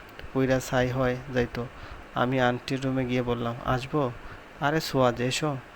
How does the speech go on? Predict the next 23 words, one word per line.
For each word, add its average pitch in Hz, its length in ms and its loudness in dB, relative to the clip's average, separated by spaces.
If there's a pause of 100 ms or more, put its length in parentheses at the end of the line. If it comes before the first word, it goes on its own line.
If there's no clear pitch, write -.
(180)
আন্টি, 131 300 0
আপনার 131 380 0 (440)
রান্না 131 360 4
সেই 143 280 4
লেভেলের 123 380 2
ভালো।" 120 280 -2 (560)
আমি 135 240 2
তো 151 160 0 (160)
ফ্যান 131 220 4
হয়ে 131 180 4
গেলাম। 117 260 0 (720)
আন্টি 127 260 2
এসে 131 220 2
বলল, 127 340 2 (160)
"এই 131 180 2
জন্যই 147 340 6
আমার 123 200 6
কাছে 139 240 2
আসা।" 113 300 0 (500)
আমি 127 260 2
অভিমানী 135 400 0
স্বরে 143 200 2
বললাম, 117 300 0